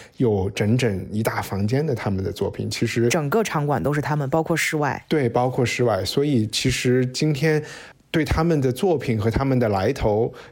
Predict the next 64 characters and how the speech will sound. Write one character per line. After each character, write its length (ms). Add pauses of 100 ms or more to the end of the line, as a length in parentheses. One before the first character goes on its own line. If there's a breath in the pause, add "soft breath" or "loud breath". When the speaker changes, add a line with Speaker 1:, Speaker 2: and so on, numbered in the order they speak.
Speaker 1:
有 160
了 80
一 80
个 120
更， 420 (440)
更 220
加 220
全 260
面 240
的， 320
相 240
对 120
来 120
说 160
更 160
加 140
全 180
面 120
的 100
了 160
解， 200 (300 loud breath)
所 200
以 120
还 320
挺 220
开 220
心 240
的， 180
也 180
改 220
变 220
了 120
我 160
对 220
他 160
们， 260 (360 loud breath)
呃， 160
会 240 (120)
整 200
个 200
debate 480
的 80
一 140
些 380
看 280
法， 240
或 160
者 80
是 160
让 160
我 120
能 180
想 180
得 80
更 220
多， 380
啊， 180 (100)
这 140
是 180
今 220
天 180
的 140
一 240
个， 240